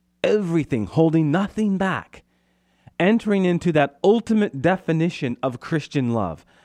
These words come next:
that enough is never enough until it gives everything.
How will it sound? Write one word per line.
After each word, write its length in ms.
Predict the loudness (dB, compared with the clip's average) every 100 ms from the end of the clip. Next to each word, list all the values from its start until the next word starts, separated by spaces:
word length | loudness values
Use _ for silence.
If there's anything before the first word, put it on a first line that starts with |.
| _
that 160 | -2 2
enough 460 | 2 4 2 0 -2
is 200 | -2 2
never 280 | 0 2 2
enough 380 | 2 0 -4 -4
until 340 | -4 -2 -4
it 80 | -4
gives 240 | -4 -2 0
everything. 500 | -2 -4 -8 -12